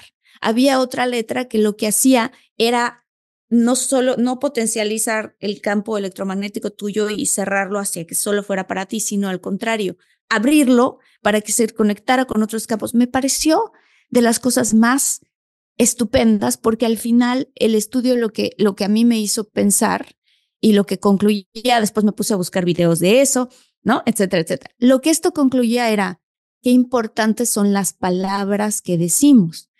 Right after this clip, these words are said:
porque ahorita mientras yo me estoy comunicando contigo y mientras estábamos aquí teniendo este diálogo y lo, lo, la comunidad de infinitos están escuchando esto,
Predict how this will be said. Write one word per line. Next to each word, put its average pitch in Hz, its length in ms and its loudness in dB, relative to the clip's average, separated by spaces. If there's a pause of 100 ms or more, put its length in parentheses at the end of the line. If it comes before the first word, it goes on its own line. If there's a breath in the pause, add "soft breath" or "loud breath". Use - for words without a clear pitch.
(160 soft breath)
porque 214 240 0
ahorita 226 380 0
mientras 190 360 -2
yo 214 100 0
me 226 80 4
estoy 214 240 -4
comunicando 196 760 0
contigo 190 540 -2 (220 soft breath)
y 226 120 0
mientras 208 320 0
estábamos 220 600 -4 (240)
aquí 190 200 -6
teniendo 233 360 2
este 220 200 -2
diálogo 202 680 0 (480)
y 220 300 0
lo, 208 380 2
lo, 190 380 2
la 214 180 -2
comunidad 202 400 -2
de 233 60 0
infinitos 220 400 0
están 220 240 -2
escuchando 247 920 0
esto, 196 480 -2